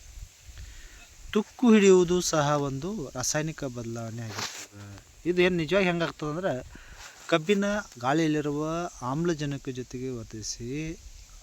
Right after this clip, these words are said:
ಅಂದ್ರೆ ಗಾಳಿಯಲ್ಲಿರುವ ತೇವಾಂಶ ಜೊತೆ ವರ್ತಿಸ್ತದೆ ಅಂತಂದ್ರೆ, ಅದರ ಅರ್ಥ ಆಮ್ಲಜನಕ ಜೊತೆನೂ ವರ್ತಿಸ್ತದೆ, ನೀರು ಜೊತೆಗೆ ವರ್ತಿಸ್ತದೆ. ಅವಾಗ ಕಬ್ಬಿಣದ ಆಕ್ಸೈಡ್ ಆಗ್ತದೆ, ಎಫ್ ಇ ಟು ಓ ತ್ರೀ. ಅದಕ್ಕೆ ನಾವು ತುಕ್ಕು ಅಂತ ಕರಿತೇವೆ. ಕಬ್ಬಿಣದ ಆಕ್ಸೈಡನ್ನ, ಫೆರಸ್ ಆಕ್ಸೈಡನ್ನ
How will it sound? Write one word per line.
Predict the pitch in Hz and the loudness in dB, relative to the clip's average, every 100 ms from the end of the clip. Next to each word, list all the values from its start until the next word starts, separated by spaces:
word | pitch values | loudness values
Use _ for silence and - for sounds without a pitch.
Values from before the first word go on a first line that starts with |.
| - - | -18 -6
ಅಂದ್ರೆ | 170 175 | -4 0
ಗಾಳಿಯಲ್ಲಿರುವ | 123 147 165 165 170 | 2 4 4 2 0
ತೇವಾಂಶ | - 131 143 185 - | -2 0 4 4 4
ಜೊತೆ | 175 147 147 | 0 0 -4
ವರ್ತಿಸ್ತದೆ | 139 123 - 127 | -6 -8 -10 -8
ಅಂತಂದ್ರೆ, | 113 110 117 160 135 | -8 -8 -4 0 0
ಅದರ | 123 117 123 | -2 -8 -8
ಅರ್ಥ | 139 123 | -8 -8
ಆಮ್ಲಜನಕ | 107 131 139 143 143 | -6 -6 -4 -4 -4
ಜೊತೆನೂ | 139 135 - 147 | -6 -6 -6 -8
ವರ್ತಿಸ್ತದೆ, | 139 139 - 175 165 | -6 -10 -4 -2 -2
ನೀರು | 123 123 120 | -2 -4 -4
ಜೊತೆಗೆ | 113 - 123 | -8 -8 -8
ವರ್ತಿಸ್ತದೆ. | 139 110 - - - 104 104 101 - - - - - - | -6 -8 -12 -20 -20 -18 -16 -16 -16 -18 -18 -18 -14 0
ಅವಾಗ | 180 | 2
ಕಬ್ಬಿಣದ | 156 156 139 175 170 | 2 0 2 4 4
ಆಕ್ಸೈಡ್ | 131 - 139 127 | 4 0 -2 -2
ಆಗ್ತದೆ, | 117 117 110 | -6 -8 -10
ಎಫ್ | - | -2
ಇ | 151 160 | -2 0
ಟು | 165 156 | -2 -2
ಓ | 123 | -4
ತ್ರೀ. | 120 135 135 113 - - | -6 -6 -4 -4 -8 -10
ಅದಕ್ಕೆ | 123 - | -6 -4
ನಾವು | 147 131 - | -4 -8 -8
ತುಕ್ಕು | 156 - - | -10 -10 -8
ಅಂತ | 117 - | -8 -8
ಕರಿತೇವೆ. | 117 104 107 107 - | -12 -12 -12 -14 -10
ಕಬ್ಬಿಣದ | 120 117 156 147 | -8 -4 -2 -2
ಆಕ್ಸೈಡನ್ನ, | 120 - 120 110 110 113 131 143 - - - - - | -4 -8 -8 -8 -6 -6 -6 -6 -12 -18 -18 -20 -10
ಫೆರಸ್ | 131 156 - 131 | 0 2 2 -2
ಆಕ್ಸೈಡನ್ನ | - - 113 110 113 | -8 -10 -10 -8 -8